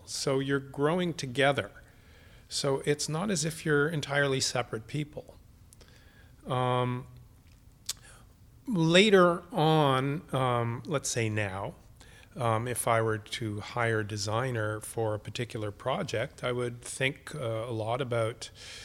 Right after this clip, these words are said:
um, the kind of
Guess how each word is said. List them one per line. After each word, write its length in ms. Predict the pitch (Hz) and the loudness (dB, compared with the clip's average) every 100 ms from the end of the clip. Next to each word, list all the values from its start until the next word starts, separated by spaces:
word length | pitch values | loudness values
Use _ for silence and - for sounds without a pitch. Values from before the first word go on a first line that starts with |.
| - - | -18 -12
um, 600 | 123 117 113 110 113 143 - | -4 -2 0 -2 -6 -10 -12
the 520 | 139 120 117 117 113 - - - - - - - | -8 -6 -4 -6 -8 -12 -20 -20 -20 -20 -16 -8
kind 520 | - - 147 156 151 | -8 -8 -4 -2 0
of 440 | 131 123 113 - | 0 0 -4 -14